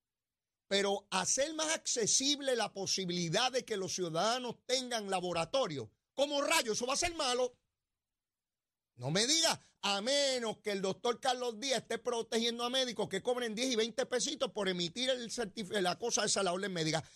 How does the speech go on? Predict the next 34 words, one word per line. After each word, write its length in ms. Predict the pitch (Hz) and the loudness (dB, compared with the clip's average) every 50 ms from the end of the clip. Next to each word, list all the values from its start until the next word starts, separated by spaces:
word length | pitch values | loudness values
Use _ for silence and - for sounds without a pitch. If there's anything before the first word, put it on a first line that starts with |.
| - _ | -8 _
"Serán 320 | - 285 269 320 349 359 | 0 2 2 4 4 4
los 100 | 359 359 | 2 2
chavitos, 540 | - 381 359 370 427 466 403 - 392 277 - - 185 202 214 165 | 4 4 4 6 6 6 6 6 4 4 2 0 -6 -14 -6 -2
los 160 | 320 339 - | -2 -2 2
chavitos, 560 | - 339 339 349 403 415 403 381 - 320 311 | 2 2 4 4 4 2 2 2 2 2 4
doctor, 360 | 302 294 - - 294 269 233 233 | 4 2 2 2 2 2 2 0
serán 260 | - 254 269 294 311 | -2 0 0 2 2
los 140 | 320 320 - | 0 0 0
chavitos". 600 | - 320 320 339 359 370 339 - - 202 143 113 - _ _ _ _ _ _ _ _ | 2 2 2 4 2 2 0 0 -2 -2 -4 -4 -8 _ _ _ _ _ _ _ _
No 180 | 202 254 277 | -2 -2 -2
trate 340 | 269 - 269 285 285 285 269 | 0 0 0 0 0 0 0
de 80 | 240 226 | 2 2
darle 280 | 226 240 262 269 254 | 2 2 0 0 -2
enchape 340 | 226 - - 254 233 - 277 | -2 -2 0 -2 0 0 0
de 140 | 247 240 - | 0 0 -2
principio 680 | - 226 226 214 - - - - 175 - 175 156 135 - | -2 -2 -2 2 4 4 4 4 2 0 -4 -4 -4 -2
al 180 | - 175 170 165 | -2 -2 0 0
dinero. 480 | 160 165 160 180 190 175 143 120 107 - _ _ _ _ _ _ _ _ _ _ _ _ _ | -2 0 0 2 2 0 0 -4 -8 -12 _ _ _ _ _ _ _ _ _ _ _ _ _
Hábleme 360 | 147 160 220 285 294 285 214 | 0 0 2 2 0 0 -2
claro, 340 | - - 233 269 285 254 180 156 | 0 2 4 4 4 2 0 -2
"Mire, 280 | 170 233 269 247 190 156 | -2 -2 -2 0 -2 -2
a 80 | 151 | -2
los 140 | 143 143 147 | -2 -2 -2
médicos 260 | 156 208 254 220 214 | 0 -2 0 0 0
van 120 | 185 185 202 | 0 0 0
a 40 | 226 240 | 0 0
ganar 140 | 254 254 | -2 -2
menos". 240 | 247 202 170 151 143 | -2 -2 -2 -2 -2
Ah, 40 | 156 | 0
pues, 140 | - 180 185 | 0 0 0
pues 140 | 143 143 135 | 0 -4 -6
bregamos 400 | 131 143 139 135 151 196 247 226 | -4 -6 -2 -2 -2 -2 -2 -2
con 180 | - 226 185 156 | -2 -2 -2 -2
eso. 220 | 135 - - - | -2 -4 -4 -6